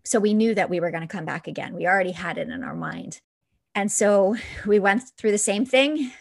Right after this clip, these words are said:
a boy between four and ten, um, surprise, Millie, two and a half years old. And, you know, she, when we received her, uh, referral photo,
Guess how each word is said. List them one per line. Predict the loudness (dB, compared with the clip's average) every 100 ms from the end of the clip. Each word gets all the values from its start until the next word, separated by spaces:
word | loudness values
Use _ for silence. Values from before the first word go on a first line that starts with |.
| -12
a | -8
boy | 0 2
between | 2 -2 -4 -6
four | 0 2 2
and | 0
ten, | -2 2 4 4 2 -6 -20 -20 -6
um, | -2 -2 -4 -8 -10
surprise, | -8 0 2 4 2 -2 -6 -8
Millie, | -4 2 4 2 -2 _ _ _
two | 0 2
and | 4
a |
half | 2 0
years | -2 -4
old. | -6 -12 -16 _ -20 -20 _ _ -8
And, | -4 0 0 -2 -6 -8 -8 -8 -14 _ _ _ _ -12
you | -8
know, | -8 -8
she, | -8 -8 -8 -6 -6 -4 -4 -4
when | -4 -4
we | -2 0 2 0 -2 _ _ _ -8
received | -4 -4 -4 -6 -8
her, | -2 0 2 2 -2 -6 _ _ -12
uh, | -8
referral | -8 -8 -6 -4 -4 -6
photo, | -6 -6 -2 -2 -2